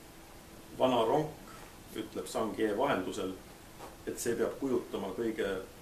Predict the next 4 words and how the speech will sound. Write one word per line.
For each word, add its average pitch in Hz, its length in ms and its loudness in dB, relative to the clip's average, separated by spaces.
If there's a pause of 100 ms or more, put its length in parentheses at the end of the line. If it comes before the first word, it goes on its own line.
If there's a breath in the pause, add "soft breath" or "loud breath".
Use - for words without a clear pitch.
(580)
püsikust, - 580 -6 (440)
ajutisust. - 600 -6 (2500)
Triibu 123 500 0 (680)
saadetakse 95 720 -2